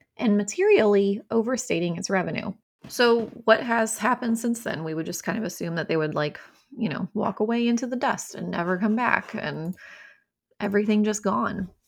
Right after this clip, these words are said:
Uh, no more Luckin Coffee. That is not the case. So Luckin had declared bankruptcy, but they have since come out of that and is now under new management by a private equity company called Centurium Capital. And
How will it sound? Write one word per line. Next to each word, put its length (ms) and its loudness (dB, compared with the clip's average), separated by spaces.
Uh, 220 0
no 160 2
more 160 0
Luckin 320 -4
Coffee. 500 -6
That 160 -2
is 160 -4
not 160 -2
the 60 -6
case. 480 -6
So 240 6
Luckin 340 4
had 140 0
declared 500 2
bankruptcy, 800 -2
but 100 -6
they 100 6
have 120 2
since 560 0
come 200 -2
out 200 2
of 120 -2
that 360 4
and 300 0
is 180 0
now 160 4
under 400 2
new 260 4
management 540 2
by 360 0
a 260 -2
private 340 -2
equity 320 -2
company 380 -2
called 260 -2
Centurium 580 -2
Capital. 520 -4
And 480 2